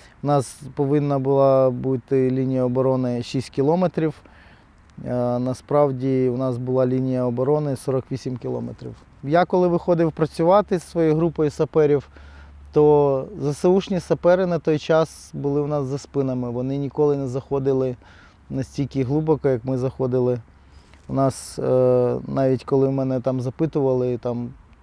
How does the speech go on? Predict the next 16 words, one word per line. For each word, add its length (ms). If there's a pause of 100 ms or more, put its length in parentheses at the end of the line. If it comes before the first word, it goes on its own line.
(160)
"Часто 360
буваєш 520
на 100
нулі?" 320
Я 120
кажу, 320 (240)
"Ми 280
жодного 400
разу 300
не 100
були 260
на 140
нулі". 240
Вони 200
кажуть, 360
"Як?" 260